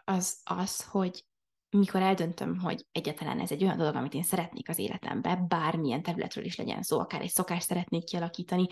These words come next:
akár egy munkafolyamatot szeretnék, eh, konzisztensen csinálni, például, hogyha akár mondjuk, nem tudom, a social médiát szeretnéd elkezdeni, és elhatározod, hogy akkor te minden második nap fogsz posztolni,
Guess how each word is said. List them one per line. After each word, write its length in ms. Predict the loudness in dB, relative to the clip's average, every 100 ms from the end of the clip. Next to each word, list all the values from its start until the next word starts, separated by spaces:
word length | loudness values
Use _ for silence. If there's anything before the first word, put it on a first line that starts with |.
| -2 -12 -14 -2
akár 300 | -2 0 0
egy 120 | 6
munkafolyamatot 840 | 6 6 2 0 0 0 0 -2
szeretnék, 600 | 0 -2 -2 -2 -2 -2 -10 -20 -20 _
eh, 280 | -2 -2 2
konzisztensen 680 | 2 4 2 -2 -2 0 0
csinálni, 400 | 0 0 0 2
például, 360 | 2 2 -2
hogyha 640 | -4 -8 -6 -2 -2 -2 -10 _ _ -8
akár 320 | -8 -6 -6
mondjuk, 300 | -4 -4 -4
nem 100 | -4
tudom, 220 | -4 -2
a 60 | -2
social 340 | 0 -2 -2
médiát 340 | -2 0 -2 0
szeretnéd 340 | -2 0 0
elkezdeni, 480 | 0 -2 -4 -2 0
és 120 | 2
elhatározod, 580 | 0 -2 -2 -2 -2 0
hogy 160 | -2 -2 -10 -12 -14 _
akkor 360 | -10 -2 -2
te 100 | 4
minden 280 | 6 6 4
második 380 | 0 0 -4 -4
nap 160 | -6
fogsz 220 | -4 -6 -6
posztolni, 580 | -6 -6 -4 -4 -4